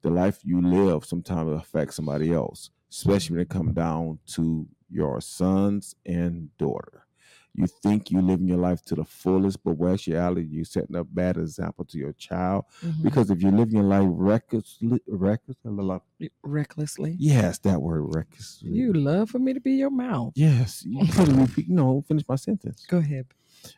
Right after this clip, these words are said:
Speaker 1: And if you're living your life like that
Speaker 2: Are you sticking the middle finger up at me?
Speaker 1: No, I'm not. I love
Speaker 2: Oh.
Speaker 1: you. Um, if you live your life like that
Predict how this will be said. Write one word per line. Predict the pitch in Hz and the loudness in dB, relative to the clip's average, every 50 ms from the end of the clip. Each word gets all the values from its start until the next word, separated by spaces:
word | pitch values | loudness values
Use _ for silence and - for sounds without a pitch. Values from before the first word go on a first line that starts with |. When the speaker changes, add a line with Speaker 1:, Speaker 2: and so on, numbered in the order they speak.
| _ - | _ 0
Speaker 1:
And | - 117 113 110 110 107 104 104 101 - - _ _ _ _ _ _ _ _ _ _ _ _ _ _ _ _ | 2 4 6 6 6 6 4 4 2 0 -4 _ _ _ _ _ _ _ _ _ _ _ _ _ _ _ _
if | 170 180 185 180 - - 135 | 6 8 8 6 4 2 2
you're | 123 127 127 120 113 107 104 | 4 6 6 8 8 6 6
living | 101 107 123 120 110 113 | 6 6 4 4 2 2
your | 107 101 | 2 2
life | 98 98 98 101 104 107 - - | 2 2 2 2 0 -2 -2 -4
like | 87 80 73 - - | -4 -4 -4 -6 -6
that | - 69 69 - - _ _ - | -6 -6 -6 -8 -10 _ _ -8
Speaker 2:
Are | 170 | -6
you | 165 170 | -6 -6
sticking | 165 - _ 160 - 151 147 | -8 -10 _ -12 -12 -10 -10
the | 147 | -10
middle | 147 147 147 156 - _ | -10 -10 -12 -12 -14 _
finger | - 156 151 147 | -12 -10 -10 -10
up | 151 - - | -10 -10 -10
at | 151 156 | -10 -10
me? | 165 - 165 160 - | -8 -10 -12 -6 -4
Speaker 1:
No, | 117 113 110 95 | 0 2 4 4
I'm | 90 87 87 | 4 4 2
not. | 87 87 82 76 - - _ - | 2 0 0 0 -4 -6 _ -8
I | 80 | -4
love | 85 85 80 117 117 | -2 -2 -2 -2 -2
Speaker 2:
Oh. | - | -6
Speaker 1:
you. | 76 - _ - - - - - _ | -8 -10 _ -18 -20 -20 -20 -4 _
Um, | - 123 113 107 104 98 95 104 101 - | 4 6 6 6 6 4 2 0 -4 -4
if | - 135 156 170 156 - | 0 2 2 2 2 0
you | 117 113 107 104 | 0 2 4 4
live | 104 107 107 98 | 4 4 2 2
your | 101 104 95 | 0 0 0
life | 95 98 98 98 98 95 - | 2 2 2 0 0 -2 -6
like | 92 85 78 57 - - | -6 -4 -4 -6 -8 -8
that | - - 57 50 | -8 -8 -8 -8